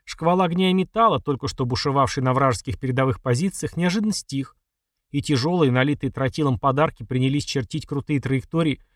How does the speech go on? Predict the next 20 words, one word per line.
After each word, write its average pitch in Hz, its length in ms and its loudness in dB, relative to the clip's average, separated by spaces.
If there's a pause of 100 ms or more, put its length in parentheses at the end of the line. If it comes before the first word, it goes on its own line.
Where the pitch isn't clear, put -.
(120)
в - 40 -14
сторону 240 360 0
оживших 143 400 0
германских 123 520 0
батарей. 123 520 -2 (880)
Краем 135 320 4
сознания 131 560 0
Ватила 131 340 0
пожалела, 147 540 0
что - 200 -4
артиллерия 143 640 0
Р 139 100 -6
К 139 120 -4
К 156 240 0
не 156 160 2
имеет 170 260 2
на 127 80 -2
вооружении 131 440 2
плазменных 120 520 0
боеприпасов. 127 800 -2